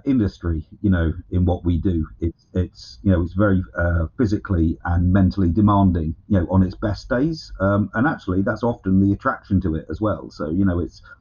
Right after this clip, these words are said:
it's not all bad. But, um, with the work that you're doing, what I'd be interested to know is when you started reaching out to companies and to the industry, is what kind of engagement did you get, you know, initially?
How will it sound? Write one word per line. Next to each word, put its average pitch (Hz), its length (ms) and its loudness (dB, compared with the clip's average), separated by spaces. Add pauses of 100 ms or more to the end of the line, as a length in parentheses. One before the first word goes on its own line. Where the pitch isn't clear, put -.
(160)
it's 107 160 0
not 123 180 4
all 98 160 2
bad. 85 440 -2 (720)
But, 123 380 0
um, 131 460 0 (580)
with 156 160 4
the 202 60 2
work 165 360 0
that - 180 -4
you're 117 280 0
doing, 110 500 -2 (120)
what 123 200 -4
I'd 113 80 -2
be 127 140 2
interested 123 340 -2
to 117 60 0
know 113 140 2
is 104 120 -2
when 139 160 0
you 156 100 0
started 131 720 -2
reaching 110 360 0
out 120 260 -2
to - 80 -8
companies 78 540 -2
and 92 140 0
to 95 80 -4
the 92 160 2
industry, 92 580 0
is 95 140 -6
what 131 180 -4
kind 127 220 0
of 113 100 -2
engagement 107 720 -2 (300)
did - 180 -2
you 87 120 -4
get, 92 340 -2
you 92 120 -2
know, 78 120 -4
initially? 92 600 -2